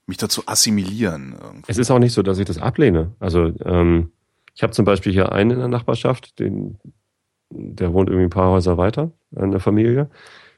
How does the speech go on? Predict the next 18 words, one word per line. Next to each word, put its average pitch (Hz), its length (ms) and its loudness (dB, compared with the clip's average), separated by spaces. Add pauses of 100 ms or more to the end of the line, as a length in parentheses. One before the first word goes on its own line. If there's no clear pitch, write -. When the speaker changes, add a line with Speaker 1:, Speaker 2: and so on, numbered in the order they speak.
(120)
Speaker 2:
Die 90 100 2
haben 104 160 4
wir 104 120 4
über 101 100 4
die 98 80 0
Kirchengemeinde 82 600 2
kennengelernt, 85 540 -2
was 87 120 -8
ja 87 80 0
so 82 100 -2
mein 85 240 2
Socializing-Ort 87 880 -2
ist. - 120 -2
Speaker 1:
Ja. 95 200 -2 (360)
Mhm. 90 280 -16
Speaker 2:
Ähm, 90 440 4 (800)
und, 98 640 2
ähm, 92 340 0